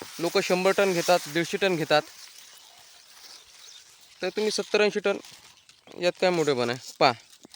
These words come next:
जे, जे लोकं शंभर टन,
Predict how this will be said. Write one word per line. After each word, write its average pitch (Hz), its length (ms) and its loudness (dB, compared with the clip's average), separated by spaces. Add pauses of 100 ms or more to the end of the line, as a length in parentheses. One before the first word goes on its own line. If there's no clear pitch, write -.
(540)
जे, 175 80 -2
जे 262 680 4
लोकं 247 380 4
शंभर 214 300 -2
टन, 220 420 -2